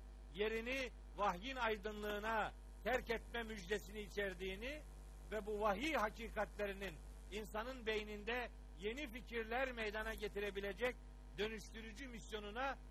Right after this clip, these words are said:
işaret eden bir yemin grubu olduğunu düşünüyorum. Din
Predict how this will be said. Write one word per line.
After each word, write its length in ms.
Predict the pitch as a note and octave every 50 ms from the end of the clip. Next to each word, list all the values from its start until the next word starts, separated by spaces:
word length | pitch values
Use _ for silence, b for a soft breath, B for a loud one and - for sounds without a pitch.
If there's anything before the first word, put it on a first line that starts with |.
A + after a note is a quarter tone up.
| - - -
işaret 500 | G3 - - A3 A3 A3 A#3 B3 - -
eden 320 | A3 G#3 G#3+ B3 C4+ C4+ B3+ - - - - - -
bir 120 | A3+ A3 G3+
yemin 540 | F#3+ G3+ G#3+ A3 A3+ C4 C4+ B3+ A3+ G3+ F3
grubu 300 | G3+ G#3+ G#3+ G#3 G3 G#3+
olduğunu 420 | G#3+ G#3 F#3+ F3+ F#3+ F#3+ F#3 F3 -
düşünüyorum. 260 | - - - - A2 - - - - - - - - - - - - - - - - - - - - - - - - - - - - - - - - - - - -
Din 280 | C4+ D4 D#4 D#4 D4+